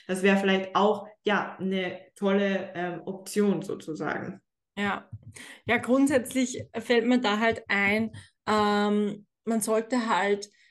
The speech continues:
Speaker 2: auch wenn sich das jetzt so ein bisschen utopisch für viele anhören mag, dass man, ähm, so wie du, Laura, dann einfach so ganz klar, okay, ich bin für die Hunde da,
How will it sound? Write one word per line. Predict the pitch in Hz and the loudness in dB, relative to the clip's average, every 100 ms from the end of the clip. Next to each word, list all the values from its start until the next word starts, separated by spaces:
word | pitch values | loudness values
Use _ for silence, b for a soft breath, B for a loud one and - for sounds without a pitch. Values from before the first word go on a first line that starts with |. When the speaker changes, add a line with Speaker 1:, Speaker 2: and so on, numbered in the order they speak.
| b b b b | b b b b
Speaker 2:
auch | - 240 | 2 6
wenn | 254 | 6
sich | 254 247 | 4 2
das | 233 | 2
jetzt | 233 247 | 2 2
so | |
ein | 247 | 2
bisschen | 247 240 240 226 - - - | 2 4 4 4 2 -8 -2
utopisch | 247 - 254 254 262 - | -2 4 4 4 -2 0
für | 254 | -2
viele | - 240 - | 2 2 2
anhören | - 220 220 202 226 214 208 | 0 0 0 2 2 4 4
mag, | 190 196 208 - | 4 4 2 -2
dass | 208 208 - | 0 0 2
man, | 220 190 202 208 - | 0 2 2 0 -2
ähm, | 196 196 202 | 0 2 2
so | 202 233 | 2 2
wie | 220 | 2
du, | 226 | 4
Laura, | 233 202 190 202 | 6 6 4 2
dann | - 185 | 2 0
einfach | 190 190 - | -2 -4 -4
so | - 208 | -2 0
ganz | 180 208 - | 0 -2 -2
klar, | 175 160 185 - B B - | 0 2 2 0 B B -6
okay, | 196 240 214 | 0 4 4
ich | 208 | 4
bin | 214 196 | -2 -4
für | 196 | -2
die | 196 | -2
Hunde | 196 247 247 254 | 6 8 8 6
da, | 240 262 320 | 4 4 2